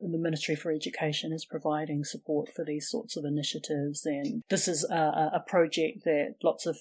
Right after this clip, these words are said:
university academics are, are helping with, and including one of my Māori colleagues, Arini Loda, uh, and, and also,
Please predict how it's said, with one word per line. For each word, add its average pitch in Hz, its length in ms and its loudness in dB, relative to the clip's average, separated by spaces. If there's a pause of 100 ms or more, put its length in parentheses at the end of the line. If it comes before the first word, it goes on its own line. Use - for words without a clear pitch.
university 151 920 2
academics 151 720 0
are, 151 440 -4
are 151 160 2
helping 175 440 4
with, 139 280 0
and 143 360 0
including 151 540 0
one 151 160 2
of 147 140 -4
my 143 360 2
Māori 147 320 0
colleagues, 139 600 -2
Arini 143 420 2
Loda, 151 580 -2 (440)
uh, 147 400 -6
and, 143 400 -2
and 143 240 0
also, 143 400 0